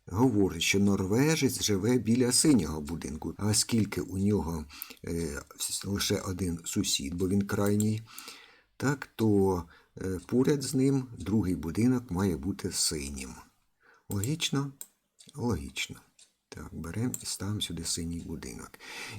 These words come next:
І отут же ж, е, відразу, е, в тринадцятому пункті написано, е, той, хто розводить коней, живе в синьому будинку. І навпаки, е, хто живе в синьому будинку, той розводить коней. Беремо коня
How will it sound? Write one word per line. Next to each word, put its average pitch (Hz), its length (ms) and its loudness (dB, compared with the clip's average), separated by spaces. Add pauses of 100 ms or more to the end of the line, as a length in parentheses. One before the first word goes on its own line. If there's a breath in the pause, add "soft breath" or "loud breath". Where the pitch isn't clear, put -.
(120 loud breath)
І 214 180 6
отут 151 420 0
же 120 180 2
ж, 101 180 2
е, 107 300 0
відразу, 95 840 2 (720 loud breath)
е, 95 80 -2
в 92 80 -6
тринадцятому 90 840 2
пункті 135 380 0
написано, 82 760 0 (520 loud breath)
е, 92 360 -2
той, 113 180 6
хто 101 260 2
розводить 92 460 0
коней, 170 400 4
живе 107 240 4
в - 80 2
синьому 104 360 0
будинку. 80 440 -4
І 269 40 8
навпаки, 160 800 4 (480 loud breath)
е, 107 80 0
хто - 220 2
живе 104 300 6
в 98 60 2
синьому 101 380 4
будинку, 165 640 4
той 120 260 2
розводить 98 520 0
коней. - 580 -8 (300)
Беремо 82 400 -6
коня 160 540 2